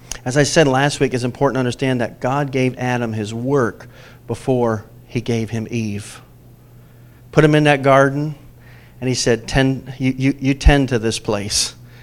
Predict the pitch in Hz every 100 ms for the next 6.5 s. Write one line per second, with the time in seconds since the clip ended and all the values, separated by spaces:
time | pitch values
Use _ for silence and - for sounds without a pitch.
0 | - - - - - - - - - 151
1 | 151 135 143 113 120 147 123 131 120 123
2 | 131 143 143 123 107 - - 117 131 139
3 | 127 127 110 113 127 127 - - - -
4 | - 127 120 247 262 139 123 127 117 120
5 | 113 120 113 113 147 143 - - - 254
6 | 269 202 - 202 196